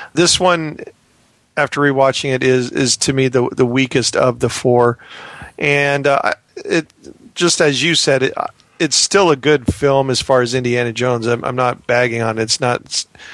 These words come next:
it's not a movie that I would never tell anybody not to see. I think it's, it's a good one, but it is the weakest of the series.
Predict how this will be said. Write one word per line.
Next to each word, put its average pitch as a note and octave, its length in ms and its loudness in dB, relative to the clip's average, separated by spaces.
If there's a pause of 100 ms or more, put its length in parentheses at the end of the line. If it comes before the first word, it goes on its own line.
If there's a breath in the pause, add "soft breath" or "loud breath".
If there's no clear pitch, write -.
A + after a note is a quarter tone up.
(300 loud breath)
it's - 180 -2
not C#3+ 160 2
a B2+ 40 -2
movie C3 280 4
that A#2+ 200 2
I A#2 40 2
would A2+ 180 -2
never A#2+ 240 0
tell B2 220 -2
anybody A2+ 340 -2
not A#2 280 -2
to A2 100 -2
see. A#2+ 300 0
I G#2+ 80 0
think A2 320 -4
it's, A2+ 220 -2
it's - 260 -4
a A2+ 60 0
good A#2+ 220 2
one, A2 220 2
but A#2 240 2 (580 loud breath)
it C#3 120 2
is B2+ 160 2
the B2+ 120 2
weakest B2+ 540 0
of A#2+ 260 0
the A#2+ 80 -2
series. A#2+ 640 0